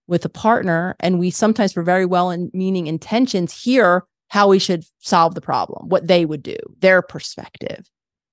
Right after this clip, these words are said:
When in reality, what we really want at our core, going back to what you were beautifully citing, we just want to be seen in whatever it is that we're experiencing. We just want someone to sit next to us in our suffering of that moment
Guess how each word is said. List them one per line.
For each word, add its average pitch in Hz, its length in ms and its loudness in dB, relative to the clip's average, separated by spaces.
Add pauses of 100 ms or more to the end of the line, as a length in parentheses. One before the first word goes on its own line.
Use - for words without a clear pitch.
(100)
When 196 140 2
in 233 180 4
reality, 180 720 0
what 160 240 -2
we 180 160 -4
really 208 520 2
want 170 260 -2
at 160 80 -2
our 147 180 -4
core, 185 720 2 (100)
going 170 220 -4
back 165 160 -2
to - 100 -8
what - 100 -4
you 170 140 -2
were 151 180 -4
beautifully 151 420 -4
citing, 170 340 -2 (380)
we 226 120 -2
just 240 200 0
want 190 140 0
to 175 60 0
be 156 140 -2
seen 170 800 -2 (420)
in 202 140 4
whatever 208 480 4
it 190 80 0
is 156 220 -2
that - 180 -6
we're 143 160 -4
experiencing. 147 720 -6
We 202 140 0
just 240 180 -2
want 180 160 -6
someone 175 280 -2
to 160 60 -2
sit - 320 -8
next 190 380 0
to 160 160 -2
us 165 360 -4
in 175 120 -2
our 160 140 -2
suffering 202 600 -4
of 147 140 -4
that 151 180 -2
moment 165 540 0